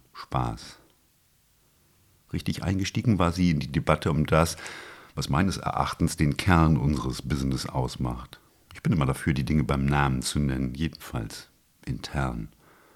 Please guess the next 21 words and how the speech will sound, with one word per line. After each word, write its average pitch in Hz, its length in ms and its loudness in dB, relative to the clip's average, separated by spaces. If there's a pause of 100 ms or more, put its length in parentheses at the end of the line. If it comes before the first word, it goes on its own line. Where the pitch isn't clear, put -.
(300)
Nach - 160 -6
außen 71 480 0 (540)
die - 100 -2
eigenen 71 300 2
Absichten - 480 -2
freundlich 85 580 2
zu 73 140 0
bemänteln 98 580 2
und 73 240 2
blumige 82 500 2
Brücken 82 440 0
zum 80 200 0
Produkt - 400 -2
zu 76 140 -2
bauen, 69 320 0
klar, 67 300 0
das 58 160 -8
ist - 160 -10
die - 80 -6
öffentliche - 380 -8
Seite. - 280 -12